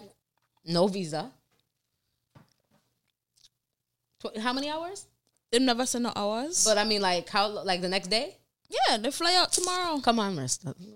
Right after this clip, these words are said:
Speaker 1: Don't play.
Speaker 2: Fly out
Speaker 1: Don't.
Speaker 2: for the job tomorrow.
Speaker 1: <laughs> Don't.
Speaker 2: Thanks in advance. Them say thanks. In advance.
Speaker 1: That can be a fact-checking situation as well, though.
Speaker 2: Yeah, because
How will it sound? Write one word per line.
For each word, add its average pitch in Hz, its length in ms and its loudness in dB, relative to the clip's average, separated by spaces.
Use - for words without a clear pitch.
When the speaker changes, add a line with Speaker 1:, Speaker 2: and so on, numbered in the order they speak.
Speaker 1:
Don't 208 200 -12
play. - 140 -16
Speaker 2:
Fly 262 220 10
out 294 80 0
Speaker 1:
Don't. 247 280 12
Speaker 2:
for 262 80 10
the 277 60 12
job - 20 4
tomorrow. 262 640 6
Speaker 1:
<laughs> - 0 -
Don't. - 640 2
Speaker 2:
Thanks 285 280 2
in 269 80 -2
advance. 262 680 -6
Them 226 120 -8
say 240 140 -6
thanks. 226 500 -14
In 214 120 -8
advance. 214 340 -6
Speaker 1:
That 208 180 -4
can 170 180 -6
be 165 160 -6
a 151 60 -6
fact-checking 156 580 -14
situation - 540 -12
as 165 140 -18
well, - 200 -18
though. - 100 -16
Speaker 2:
Yeah, 320 220 0
because 262 480 2